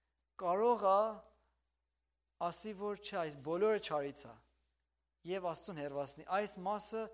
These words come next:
իմ կյանքի մեջ տեղ չունենա, պարգևները բոլորովին չլինի, որովհետև չարից է, հեռվացի,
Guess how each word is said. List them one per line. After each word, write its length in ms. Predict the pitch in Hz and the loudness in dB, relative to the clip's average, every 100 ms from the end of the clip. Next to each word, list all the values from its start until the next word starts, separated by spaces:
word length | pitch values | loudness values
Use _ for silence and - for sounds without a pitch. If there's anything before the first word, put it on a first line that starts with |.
| - _ - | -16 _ -16
իմ 120 | 170 | -8
կյանքի 280 | 175 165 190 | -6 -6 -8
մեջ 100 | 180 - | -10 -4
տեղ 160 | 185 - | -4 -2
չունենա, 400 | - 160 156 180 226 226 - _ _ _ _ | -6 -6 -4 -2 -4 -8 -16 _ _ _ _
պարգևները 540 | 165 160 165 160 180 170 | 0 0 0 -2 -2 -2
բոլորովին 500 | 165 254 233 190 175 - | 0 4 4 4 0 -6
չլինի, 360 | 180 170 196 185 | -6 -8 -8 -4
որովհետև 400 | 160 165 208 202 | -2 -2 -4 -4
չարից 320 | 156 156 151 143 | -2 -2 -4 -8
է, 40 | 113 - - | -10 -18 -12
հեռվացի, 460 | 175 180 170 - | -6 -4 -4 -6